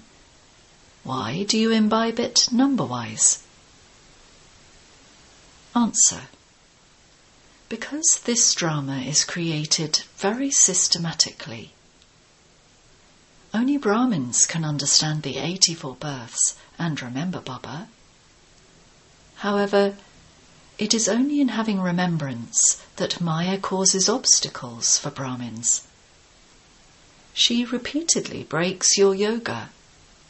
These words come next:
If everyone were to imbibe knowledge equally and pass easily, the rosary would be made up of hundreds of thousands.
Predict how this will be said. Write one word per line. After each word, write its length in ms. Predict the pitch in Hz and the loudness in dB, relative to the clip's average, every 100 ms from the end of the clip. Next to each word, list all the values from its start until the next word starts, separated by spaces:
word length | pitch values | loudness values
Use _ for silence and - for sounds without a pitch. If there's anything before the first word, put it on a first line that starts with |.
| - - - - - - - - - - - - - - | -20 -20 -20 -20 -20 -20 -20 -20 -20 -20 -20 -20 -20 -8
If 300 | - 330 - - | -4 -4 -6 0
everyone 520 | 196 220 240 185 165 | 0 2 2 2 0
were 380 | 151 175 220 143 | 2 2 2 0
to 200 | 131 - | 0 -2
imbibe 640 | 143 131 131 131 151 196 175 | -2 -4 -6 -6 -4 -4 -4
knowledge 580 | 156 135 123 120 - - | -2 -2 -6 0 0 2
equally 720 | 254 285 - 143 120 117 139 | 0 -2 -4 -6 -6 -6 -4
and 240 | 185 143 - | -2 -2 -4
pass 560 | - 160 175 180 - - | -2 0 0 2 2 2
easily, 640 | 190 196 - 113 143 196 - - - - - | 2 2 0 -4 -10 -12 -18 -20 -20 -20 -16
the 100 | - | -12
rosary 720 | - 151 202 - - 120 196 - - - | -6 -2 2 2 0 -6 -6 -8 -12 -8
would 140 | 233 | -4
be 80 | 233 | 0
made 280 | 226 226 233 | 2 2 2
up 180 | 220 226 | 0 0
of 120 | 233 | -4
hundreds 540 | - 247 247 247 240 | 2 4 4 2 -2
of 140 | 240 240 | -4 0
thousands. 800 | 247 285 247 - 233 - - - | 2 4 4 2 0 -2 -2 -2